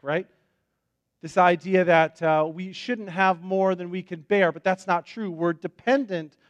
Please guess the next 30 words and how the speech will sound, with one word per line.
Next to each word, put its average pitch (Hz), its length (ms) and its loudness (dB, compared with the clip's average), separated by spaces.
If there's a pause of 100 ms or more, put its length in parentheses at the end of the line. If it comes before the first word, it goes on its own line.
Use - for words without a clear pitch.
(200)
on 175 220 0
God, 165 340 2
and 175 160 -4
we 190 100 -4
need 196 240 -6
to 175 60 -14
seek 269 340 -10
him, 147 280 -8
and 147 100 -16
we 165 100 -8
need 170 180 -8
to 151 40 -20
find 190 360 -8
him. 147 120 -18
And 139 80 -18
the 143 60 -18
beauty 233 420 -2
is, 160 440 -4 (320)
is 156 100 -8
that 180 100 2
all 180 240 0
these 190 220 -10
things 180 360 -8
are 156 160 0
actually 151 680 -4 (400)
part 190 400 2
of 151 280 -2
the 143 80 -20
story 135 640 -12 (420)
together. 135 520 -20